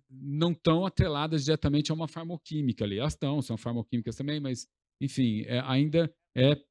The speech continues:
pouco essa representação e o que a gente exporta, né? É, é por isso que a gente fala de desvincular, porque exportar seria um, um ponto interessante e atraente para as empresas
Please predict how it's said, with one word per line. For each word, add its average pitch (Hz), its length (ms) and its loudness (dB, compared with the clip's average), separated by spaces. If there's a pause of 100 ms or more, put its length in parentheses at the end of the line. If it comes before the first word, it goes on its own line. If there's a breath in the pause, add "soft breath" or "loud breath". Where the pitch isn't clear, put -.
(280)
pouco 156 520 8
essa 110 200 0
representação 120 840 0
e 127 100 6
o 123 40 6
que 127 100 0
a - 20 4
gente 117 220 -6
exporta, - 480 -10
né? 117 180 -6 (420)
É, 110 500 -4 (140)
é - 140 -20 (300)
por 143 120 8
isso 147 120 2
que 156 80 -14
a - 20 -12
gente - 80 -20
fala 139 180 -6
de 123 140 -8
desvincular, 143 600 -4
porque 147 400 -2
exportar 151 600 -2
seria 131 460 0 (300)
um, 123 180 -2
um 139 100 -4
ponto 139 340 2
interessante 139 640 0
e - 20 -2
atraente 127 400 -4
para 131 80 0
as 120 80 0
empresas 120 500 -2